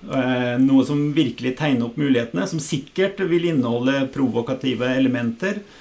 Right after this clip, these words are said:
eh, noe som klarer å forene, eh, havbruk og, og landbruk som to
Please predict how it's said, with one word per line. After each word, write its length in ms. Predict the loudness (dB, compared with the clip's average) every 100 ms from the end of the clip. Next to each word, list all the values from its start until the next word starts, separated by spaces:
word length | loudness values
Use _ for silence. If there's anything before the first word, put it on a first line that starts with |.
| -20 -10
eh, 380 | -2 2 4 4
noe 280 | 4 2 0
som 400 | 2 2 4 2
klarer 360 | 2 2 4 2
å 60 | 2
forene, 840 | 2 4 2 0 0 0 -2 -6 -6
eh, 360 | -4 0 0 -2
havbruk 760 | 0 2 2 0 0 0 0
og, 400 | 0 2 4 2
og 80 | 0
landbruk 480 | 0 0 0 -2 -4
som 200 | -4 -4
to 100 | -2